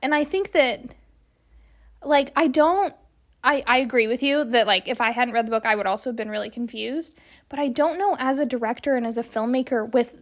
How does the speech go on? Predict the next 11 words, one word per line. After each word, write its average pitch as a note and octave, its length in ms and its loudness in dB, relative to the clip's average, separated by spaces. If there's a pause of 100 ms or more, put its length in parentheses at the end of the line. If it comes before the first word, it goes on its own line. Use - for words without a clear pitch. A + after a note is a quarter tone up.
the B3+ 220 0
material B3 600 0
that C4 140 0
you A#3+ 100 -8
have, A#3+ 540 -2 (560)
I - 100 -6
don't F4 220 2
know A4 140 4
that G#4 100 6
I D4+ 200 2
necessarily C#4 920 2